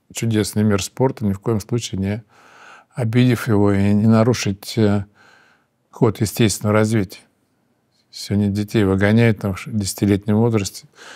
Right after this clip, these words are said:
из всяких секций <laughs> за непригодность внушают такой.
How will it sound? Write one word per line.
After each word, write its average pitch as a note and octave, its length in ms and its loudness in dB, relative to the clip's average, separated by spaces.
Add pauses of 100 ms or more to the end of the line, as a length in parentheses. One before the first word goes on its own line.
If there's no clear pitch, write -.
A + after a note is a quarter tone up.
(260)
из - 80 -8
всяких G#2+ 340 0
секций - 480 -2 (360)
<laughs> - 360 -20
за A#2+ 300 2
непригодность A2+ 720 2
внушают G2+ 500 -4
такой. - 320 -14